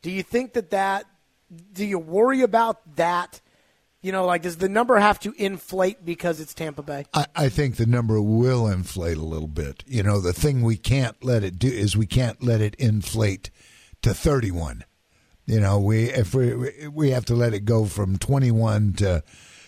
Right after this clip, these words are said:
Speaker 2: twenty-four, twenty-five, you know, in that area, because we can, you know, we can still compete. But if they start jumping out there scoring thirty, thirty-five, forty points, I mean,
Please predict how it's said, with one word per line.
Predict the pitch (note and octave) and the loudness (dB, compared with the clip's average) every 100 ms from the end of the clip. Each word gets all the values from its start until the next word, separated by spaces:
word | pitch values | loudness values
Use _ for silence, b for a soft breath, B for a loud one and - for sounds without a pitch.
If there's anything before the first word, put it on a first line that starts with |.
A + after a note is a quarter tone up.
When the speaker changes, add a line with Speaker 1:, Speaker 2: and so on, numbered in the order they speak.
| B | B
Speaker 2:
twenty-four, | - B2 A2 F#2 A2+ F#2+ E2+ | 0 2 2 2 2 0 -2
twenty-five, | G#2 G#2+ F#2+ F2+ A2 F#2 F2 F2 | -2 0 0 0 0 0 -2 -4
you | G2 | -2
know, | F#2+ | 0
in | G2 A2 | 2 4
that | A2+ A2 | 2 2
area, | F#2+ E2+ E2+ E2 D#2 - b b - - | 0 -2 -4 -6 -10 -16 b b -8 -2
because | B2 - A#2 F#2 | 0 2 0 0
we | G#2+ B2+ | 0 0
can, | A2 G2+ F#2 A#2+ | 0 -2 -2 -2
you | D3 | 0
know, | G2+ | 0
we | G2 A2 | 2 0
can | F#2+ | -2
still | F2+ - A2+ | -2 0 -2
compete. | - F#2 C#3 A2 D#2 | -2 -2 0 0 -2
But | G2+ | -4
if | F2+ | -2
they | - B2+ | 0 0
start | A#2 C3 G#2 | 0 0 -2
jumping | F#2 A2+ G2 G#2 | -2 -2 0 0
out | G#2 F#2 | 0 -2
there | G2 F2+ - B B B | -2 -2 -4 B B B
scoring | B - C3 A2 F2+ | B -2 0 0 -2
thirty, | B2 A#2+ G#2 | 0 2 2
thirty-five, | G2 A#2+ A2+ G2+ A2+ G2+ F2 | 0 0 0 0 0 -2 -2
forty | A2+ G#2+ F2+ | 0 0 0
points, | - A2+ F2 - | 0 0 -2 -4
I | G#2 | -2
mean, | F#2+ F#2+ F#2+ | 0 0 0